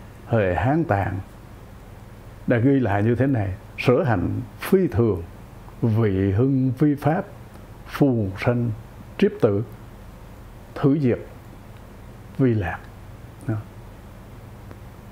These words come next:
Có nghĩa rằng là mọi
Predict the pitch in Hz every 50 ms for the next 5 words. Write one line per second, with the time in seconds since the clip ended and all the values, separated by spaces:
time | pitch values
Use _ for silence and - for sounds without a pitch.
0 | - - - - - - - - - - - - - - - - - - - -
1 | - - - - - - - - - 175 185 170 131 139 156 151 131 120 120 120
2 | 117 110 110 113 117 110 113 - - - - - - - - - - - - -
3 | - - - - - - - - - - - - - - - - - - - -
4 | - - - - - - - - - - - - - - 127 117 110 110 113 107
5 | 110 107 107 107 107 110 110 107 107 107 104 107 110 110 110 117 120